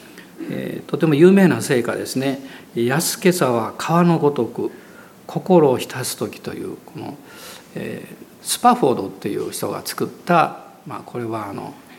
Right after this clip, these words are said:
えー、歌詞なんですけど、この方はですね、まあ、十九世紀の後半に非常に活躍したクリスチャンなんです。彼は非常に頭が良くって、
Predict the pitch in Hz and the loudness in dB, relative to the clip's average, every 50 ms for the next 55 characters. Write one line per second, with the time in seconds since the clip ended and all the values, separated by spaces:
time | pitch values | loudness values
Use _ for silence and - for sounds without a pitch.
0 | - - - - - - 98 - 110 - - - - - - - 123 98 95 95 | -20 -18 -18 -16 -16 -14 -10 -10 -10 -8 -6 -4 -2 -2 0 -2 -2 -4 -6 -8
1 | 92 - - - - 113 139 190 214 - - - - - - - - - - - | -10 -12 -12 -10 -4 0 0 0 0 -2 -6 -16 -20 -20 -20 -20 -20 -20 -20 -20
2 | - - - - - - - - - - - - - 254 294 302 320 330 320 220 | -20 -20 -20 -20 -20 -20 -20 -20 -20 -20 -14 -2 4 4 6 6 6 4 4 4
3 | 156 127 113 104 - - 143 143 127 117 - - - - - - - - - - | 4 4 2 0 0 0 0 2 2 0 -2 -6 -12 -18 -20 -20 -20 -20 -20 -20
4 | - - - - - - - - - - - - - - 190 170 151 135 208 269 | -20 -20 -20 -20 -20 -20 -20 -20 -20 -20 -20 -20 -2 2 4 4 4 6 6 4
5 | 269 - - 180 - - - 180 180 151 127 117 120 - 170 170 175 151 139 165 | 6 6 6 4 6 6 4 4 4 4 0 0 0 4 6 6 6 6 6 4
6 | 143 139 143 143 147 139 139 135 135 127 135 - 202 180 - 214 208 202 - - | 4 4 4 4 4 4 2 0 0 0 -2 -2 -2 2 2 2 4 2 2 0
7 | - 117 - - 135 156 175 175 - 147 117 104 101 104 104 - 120 - - - | 0 -4 -4 0 2 2 2 2 0 0 0 0 -2 -6 -8 -10 -12 -14 -16 -16
8 | - - - - - - - - 139 175 160 156 - 190 247 302 302 285 269 - | -16 -16 -16 -16 -2 0 2 2 2 2 0 2 2 4 4 6 6 4 4 4
9 | 262 254 214 160 135 123 120 - 123 - - - - 170 147 - - - | 4 4 4 4 2 0 0 -2 -6 -8 -4 2 4 4 4 4 2 -4